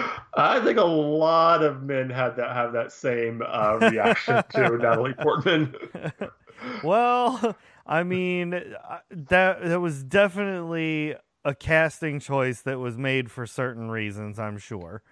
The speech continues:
Speaker 1: Yeah.
Speaker 2: But
Speaker 1: Um, and I think a lot of people forget, you know, they look at her,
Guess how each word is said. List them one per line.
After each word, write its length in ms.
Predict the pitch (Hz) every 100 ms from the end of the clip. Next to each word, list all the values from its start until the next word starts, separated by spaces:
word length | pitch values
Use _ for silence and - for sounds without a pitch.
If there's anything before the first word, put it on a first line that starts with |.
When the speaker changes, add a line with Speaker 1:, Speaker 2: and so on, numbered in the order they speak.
| _
Speaker 1:
Yeah. 480 | 135 123 101 90 - - _ -
Speaker 2:
But 500 | 113 101 90 82 104
Speaker 1:
Um, 460 | 117 107 104 95 - _ -
and 140 | 175
I 80 | 180
think 140 | 254
a 60 | 220
lot 200 | 156 170
of 100 | 175
people 240 | 175 -
forget, 580 | 131 143 110 107 160 -
you 80 | 143
know, 160 | 120 117
they 140 | 120
look 280 | 120 143 147
at 160 | 117 -
her, 480 | 123 113 110 110